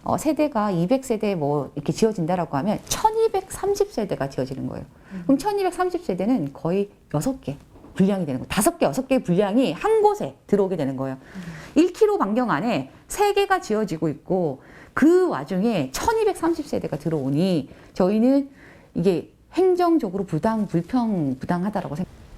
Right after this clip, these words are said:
Speaker 2: 중랑구에서는 거의 유일한 상업지역에 청년주택을 짓는 것도 이해할 수 없다고 설명했습니다. 해당 부지는 핵심 상업지역으로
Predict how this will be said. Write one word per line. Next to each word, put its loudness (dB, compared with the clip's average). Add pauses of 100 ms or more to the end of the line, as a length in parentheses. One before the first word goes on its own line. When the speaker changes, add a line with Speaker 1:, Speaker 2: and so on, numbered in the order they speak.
(140)
Speaker 2:
중랑구에서는 -2
거의 -4
유일한 -4
상업지역에 -4 (140)
청년주택을 -4
짓는 -4
것도 -4
이해할 -2
수 -4
없다고 -4
설명했습니다. -6 (500)
해당 -2
부지는 -6
핵심 -4
상업지역으로 -4